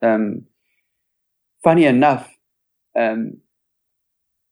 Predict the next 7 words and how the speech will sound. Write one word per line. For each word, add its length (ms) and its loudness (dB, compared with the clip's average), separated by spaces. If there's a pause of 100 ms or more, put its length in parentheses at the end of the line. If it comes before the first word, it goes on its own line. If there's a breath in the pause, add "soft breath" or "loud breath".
(800)
works 380 0
really 260 2
well 300 2
when 100 0
you 80 -2
put 180 -2
an 180 2